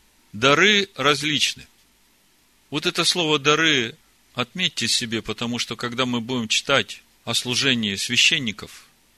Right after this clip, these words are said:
мы увидим там тоже слово «дар». Служить Богу, священникам – это дар. Дары различны, но Дух один и тот же. И служения различны,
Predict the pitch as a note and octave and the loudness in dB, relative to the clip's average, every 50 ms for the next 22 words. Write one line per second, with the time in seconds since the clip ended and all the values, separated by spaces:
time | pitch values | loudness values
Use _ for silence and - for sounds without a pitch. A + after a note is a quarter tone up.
0 | _ _ _ _ _ - C3+ C#3 C#3 B2+ C#3 C#3 C3 C3+ C3 - C3+ C3+ B2+ - | _ _ _ _ _ -6 -4 -2 -2 0 0 0 0 -2 -2 -2 -2 -2 -2 -2
1 | D3 C3+ B2+ B2+ - - C3+ B2+ A2+ A2 G#2 G2 G2+ C3 C3 A2+ G2 - - - | -2 -2 0 0 0 0 -2 -2 0 -2 -2 0 0 2 2 2 2 -2 -8 -16
2 | - _ _ _ _ _ _ _ _ _ _ _ _ _ _ _ _ _ _ _ | -20 _ _ _ _ _ _ _ _ _ _ _ _ _ _ _ _ _ _ _
3 | _ _ _ _ _ _ _ _ _ _ _ - - - B2 B2+ C3 - D#3 D3+ | _ _ _ _ _ _ _ _ _ _ _ -8 -6 -2 0 0 2 4 4 4
4 | B2 A2 G#2 B2 D#3+ F3 D#3 B2 G#2+ G2+ - - A2+ A2+ - - - F#3+ F3 C#3+ | 2 2 0 2 2 2 2 2 -2 -4 -4 -2 0 2 4 4 4 2 0 -2
5 | A2+ - G#2 G2+ G2 - B2+ - - A#2+ A2+ A#2 C#3 C#3+ B2 F#2+ - - - _ | -4 -4 -6 -8 -8 -8 -8 -6 -6 -6 -2 2 4 4 4 4 2 -4 -14 _
6 | _ _ _ _ _ _ _ _ _ _ _ _ _ _ _ _ _ _ _ _ | _ _ _ _ _ _ _ _ _ _ _ _ _ _ _ _ _ _ _ _
7 | _ _ _ _ _ _ _ _ _ _ _ _ _ _ _ _ _ _ _ - | _ _ _ _ _ _ _ _ _ _ _ _ _ _ _ _ _ _ _ -6
8 | F2 A#2 B2 C3+ E3 F#3 F#3+ G3 F#3+ F3 G3 G3+ G3 E3 - - - A2 F#2+ F2 | 0 2 2 4 6 6 6 6 6 6 4 4 4 4 4 2 2 2 -2 -2
9 | - - - - _ - A2+ A#2 A#2 B2+ F3 G3 - E3+ D3+ C3 C#3 D3 D#3 D#3 | -4 -10 -20 -20 _ -6 -4 -2 0 0 0 2 2 2 2 2 0 -2 -4 -4
10 | - D#3+ C#3 A2+ F2 - - - - - _ _ _ _ _ _ _ _ _ _ | -2 -2 -2 -2 -2 -4 -6 -8 -12 -20 _ _ _ _ _ _ _ _ _ _
11 | _ _ _ _ _ _ _ _ _ _ _ _ _ - C#3 C3+ - D3+ E3 E3+ | _ _ _ _ _ _ _ _ _ _ _ _ _ -4 -2 0 0 2 2 2
12 | D#3 F3+ G3 F#3+ E3 C#3 B2+ B2 A#2+ G#2+ A2+ A#2 A2 G2 - - - F2+ F2 F2 | 4 4 4 4 4 4 4 4 2 2 0 -2 -2 0 -2 -4 -4 -8 -14 -16